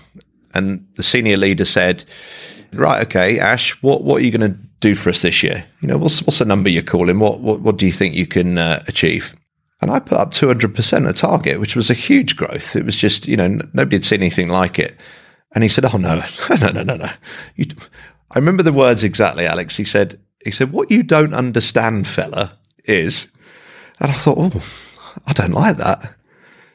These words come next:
What you don't understand." And I said to him, I said, I said, I said, "What do you mean?" He said, "Well, what you don't understand, fella, is that,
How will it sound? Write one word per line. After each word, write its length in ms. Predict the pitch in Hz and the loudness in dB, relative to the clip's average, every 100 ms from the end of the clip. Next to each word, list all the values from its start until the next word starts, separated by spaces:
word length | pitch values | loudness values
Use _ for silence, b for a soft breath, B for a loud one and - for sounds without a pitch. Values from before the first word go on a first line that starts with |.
| b b _ - | b b _ -8
What 120 | 147 | -4
you 100 | 156 | 0
don't 240 | 147 143 | 2 2
understand." 760 | 127 127 120 127 113 92 87 - _ _ _ | 2 -2 0 2 2 0 -4 -10 _ _ _
And 100 | 127 | -2
I 40 | 156 | 0
said 180 | 427 - | 0 2
to 100 | 294 | 2
him, 140 | 127 | 2
I 60 | 120 | 2
said, 300 | - 151 - - | 2 0 -4 -8
I 60 | |
said, 340 | 143 - 156 151 _ _ _ _ - | -4 -2 -2 -4 _ _ _ _ -14
I 60 | |
said, 200 | 156 196 | -4 -2
"What 140 | 185 - | -2 0
do 80 | |
you 40 | 165 | -2
mean?" 340 | 285 214 - - _ _ b b b b | 0 -2 -2 -10 _ _ b b b b
He 100 | - | -6
said, 160 | 180 247 | -2 0
"Well, 120 | 269 | 0
what 180 | 330 349 | 0 0
you 80 | 233 | 2
don't 140 | 214 | 2
understand, 460 | 156 139 156 143 151 | 2 0 2 2 2
fella, 340 | 147 - - | 0 0 2
is 180 | 104 - | 0 2
that, 280 | 117 110 | 0 0